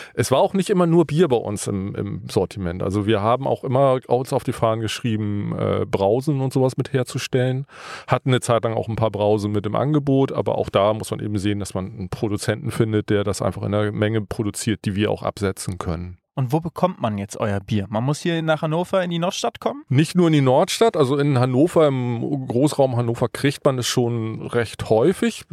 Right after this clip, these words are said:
Speaker 1: Das kann man bei uns auf der Webseite w w w nordstadt punkt d e, nordstadt brau-braut.de, äh, genau sehen, haben wir eine Karte aufgestellt. Ähm, wir versenden kein Bier.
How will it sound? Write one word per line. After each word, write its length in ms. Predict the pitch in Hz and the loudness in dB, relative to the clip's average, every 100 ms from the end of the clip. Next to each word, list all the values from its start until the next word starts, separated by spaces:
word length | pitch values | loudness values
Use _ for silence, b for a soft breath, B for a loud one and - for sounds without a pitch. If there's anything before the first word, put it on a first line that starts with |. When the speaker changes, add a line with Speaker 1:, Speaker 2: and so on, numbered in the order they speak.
| 135 | 0
Speaker 1:
Das 320 | 120 - - | 0 0 -2
kann 120 | 123 | 0
man 120 | 117 | 0
bei 60 | 113 | 0
uns 100 | 117 | -2
auf 80 | - | 0
der 120 | 98 | 0
Webseite 520 | 117 - 135 139 143 | 0 2 2 2 0
w 180 | 127 104 | 0 2
w 0 | |
w 120 | 104 | 0
nordstadt 400 | 98 107 - - | 0 0 0 -2
punkt 160 | 147 165 | -2 0
d 140 | 143 | 0
e, 40 | 147 | 2
nordstadt 280 | 123 - 98 | 0 2 0
brau-braut.de, 1400 | 107 110 139 113 110 104 - - 117 135 127 127 127 | 2 2 2 0 0 0 -2 0 0 0 -2 0 0
äh, 320 | 131 113 113 | 0 0 0
genau 580 | 117 113 110 107 - 156 151 | -2 -2 0 0 -4 -10 -4
sehen, 420 | 110 95 107 135 | -2 0 0 0
haben 100 | 117 | 0
wir 40 | |
eine 120 | 107 101 | -2 -2
Karte 320 | 107 95 135 | 0 0 0
aufgestellt. 680 | 131 - 131 - 123 123 - B B B B B B B B - | -2 -2 -4 0 2 2 -2 B B B B B B B B 0
Ähm, 560 | 123 113 113 113 110 | 4 6 6 4 0
wir 120 | 104 120 | 2 2
versenden 480 | 135 110 120 - | 2 2 0 0
kein 300 | 110 101 98 | -2 0 -2
Bier. 260 | 92 95 87 | -2 -4 -4